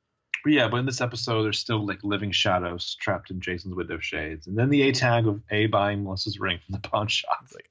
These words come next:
Speaker 2: "I knew that wasn't hers." This guy doesn't care. He got paid. Anyway, we should probably move a little faster. This is gonna be a long podcast. So, oh, so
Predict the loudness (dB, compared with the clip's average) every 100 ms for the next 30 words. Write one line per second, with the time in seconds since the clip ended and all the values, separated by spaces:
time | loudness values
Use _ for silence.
0 | -4 -4 -4 -6 -8 -8 -12 -14 -14 -14
1 | -14 -18 _ _ _ _ _ _ -20 _
2 | _ _ _ _ _ _ _ _ -14 -8
3 | -6 -6 -12 -10 -10 -10 -12 -14 _ -16
4 | -8 -2 -2 -2 -6 -10 -14 -12 -12 -12
5 | -18 -18 -16 -16 -16 -18 -20 -20 -20 -20
6 | -20 -12 -8 -8 -10 -16 -16 -20 -20 -20
7 | _ _ _ _ _ _ -6 -4 -2 -2
8 | 2 2 2 -2 -2 0 0